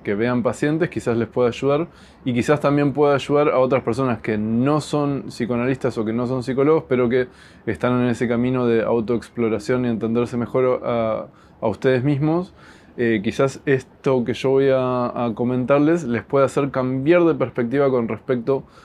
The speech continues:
a, a un punto esencial, que es a qué atribuyen ustedes, eh, el rechazo y, y, y, digamos, cómo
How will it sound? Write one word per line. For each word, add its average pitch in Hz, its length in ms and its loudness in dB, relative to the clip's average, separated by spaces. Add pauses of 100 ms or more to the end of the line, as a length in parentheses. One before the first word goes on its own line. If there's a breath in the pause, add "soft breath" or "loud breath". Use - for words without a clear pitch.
(280 loud breath)
a, 107 600 0 (520)
a 120 80 -2
un 120 180 0
punto 117 540 -2 (280)
esencial, 120 640 0
que 120 200 2
es 123 200 -8 (440 soft breath)
a 117 160 0
qué 156 320 4
atribuyen 123 880 0
ustedes, 123 840 0 (280)
eh, 107 680 0 (140)
el 107 240 -4
rechazo 139 600 -2 (1400 loud breath)
y, 120 100 0
y, 113 240 -2
y, 113 100 -2
digamos, 123 420 0
cómo 147 400 0